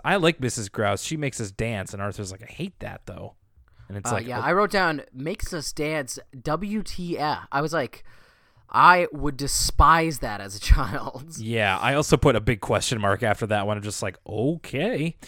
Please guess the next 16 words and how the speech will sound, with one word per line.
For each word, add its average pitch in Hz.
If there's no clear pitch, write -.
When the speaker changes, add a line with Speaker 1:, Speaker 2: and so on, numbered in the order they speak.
Speaker 1:
But 131
apparently 156
they 131
are 123
having 120
a 123
new 240
babysitter 117
whose 113
name 113
is 104
Sally 170
McGill. 120
And 123
Arthur, 233
again, 156